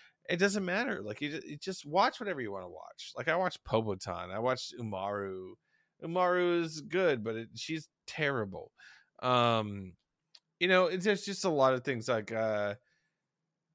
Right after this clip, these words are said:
you get from not thinking about it too hard. It, think, uh, think about it this way. If you thought so hard about anime, you would only watch what everybody told you you should watch. And I'm not saying you shouldn't watch it.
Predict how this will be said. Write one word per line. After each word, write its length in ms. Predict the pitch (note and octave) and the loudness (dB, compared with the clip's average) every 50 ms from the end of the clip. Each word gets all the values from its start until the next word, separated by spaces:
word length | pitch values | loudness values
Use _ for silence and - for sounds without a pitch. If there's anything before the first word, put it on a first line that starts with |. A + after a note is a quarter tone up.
| _ _ _ _ _ _ _ _ _ - | _ _ _ _ _ _ _ _ _ -8
you 140 | D3 C#3 C3+ | -6 -6 -2
get 280 | A#2+ D3 D#3+ D#3 - | 0 2 2 2 0
from 280 | - C#3+ C3+ B2 A#2+ A#2 | -2 -8 -8 -6 -4 0
not 260 | A#2+ C3 C3+ B2+ - - _ - | 2 2 2 2 0 -4 _ -6
thinking 360 | C3+ B2+ A#2+ A2+ B2 A#2+ A2+ | -6 -4 -4 -4 -6 -6 -4
about 200 | A2 G2+ G2+ F#2+ | -2 -2 -4 -4
it 80 | F2+ F#2 | -6 -8
too 180 | - G#2+ G2 | -8 -8 -8
hard. 240 | F2 G2 E2 - - _ _ _ _ _ _ _ _ _ _ _ _ _ _ _ _ _ _ - | -6 -6 -8 -8 -10 _ _ _ _ _ _ _ _ _ _ _ _ _ _ _ _ _ _ 2
It, 240 | D#3 E3 D#3+ D#3+ - | 4 4 4 4 2
think, 180 | A3 A#3 A#3 F#3 - | 2 2 2 2 0
uh, 300 | E3+ F3 E3 E3 - F3 | 2 2 2 2 0 0
think 140 | F3 B3 C4 | 2 2 6
about 160 | B3 B3 A3 | 8 8 8
it 60 | E3+ | 8
this 140 | D#3 C#3+ - | 6 4 2
way. 140 | F3+ A#2+ - - - - - - - | 0 -4 -6 -10 -18 -20 -20 -8 -4
If 160 | - A#2 A2+ C#3 | -2 -2 0 0
you 200 | F3+ B3+ C#4+ C4+ | 2 2 2 2
thought 340 | - - A#3 A#3+ G#3+ - - | 4 6 6 6 6 4 0
so 240 | - G#3 G#3 G#3 | 0 2 2 4
hard 180 | F#3 G3 F#3+ F3 | 6 6 6 6
about 180 | D#3+ D#3+ D3 F#2 | 6 6 4 4
anime, 220 | C#3+ C#3+ C3+ C3 | 2 0 2 2
you 160 | B2+ A2+ A#2+ C3+ | 0 -2 -2 -4
would 120 | C#3+ C3 - - | -4 -6 -6 -4
only 280 | - C3 D#3 F3+ G3+ G#3+ | -2 -2 0 0 -2 -2
watch 480 | G#3 D#3+ B2 A2 A2+ A2+ A2+ - - - | 0 2 4 4 4 4 4 0 -4 -6
what 240 | G2+ G2+ G2+ - _ - | -4 -4 -4 -4 _ 0
everybody 540 | - A#2+ B2+ D3+ D#3 C#3+ C3+ C#3 C3+ C3+ B2+ | 2 2 4 4 2 2 2 2 2 2 0
told 320 | B2+ - B2+ A#2 A#2+ A#2 A2+ | 0 0 0 2 2 0 -2
you 100 | A#2 A2 G#2 | -2 -4 -2
you 120 | G#2 A#2 A#2+ | -2 -4 -4
should 540 | - - - - - - G#3 F#3 D#3+ B2+ | -4 -4 -4 -2 2 6 6 6 6 6
watch. 640 | A2+ G2+ F2+ E2+ D2+ - - - - - - - - _ _ - - - - _ _ _ _ _ _ _ _ _ | 2 -6 -6 -6 -6 -8 -10 -12 -12 -12 -12 -14 -16 _ _ -20 -20 -20 -20 _ _ _ _ _ _ _ _ _
And 140 | - D3+ D#3+ | 4 6 8
I'm 80 | G3 A#3 | 8 8
not 140 | C4+ A3+ - | 8 6 4
saying 220 | - F3+ D#3+ D#3 | 4 4 4 4
you 80 | C3+ B2+ | 2 0
shouldn't 420 | - - - E4 D#4+ C#4 G3 B2 | 0 2 2 2 4 4 2 4
watch 360 | A#2+ B2+ B2 A#2+ B2 A#2+ - | 6 8 8 8 6 4 2
it. 180 | G#2+ A#2 A#2+ | -2 -2 -4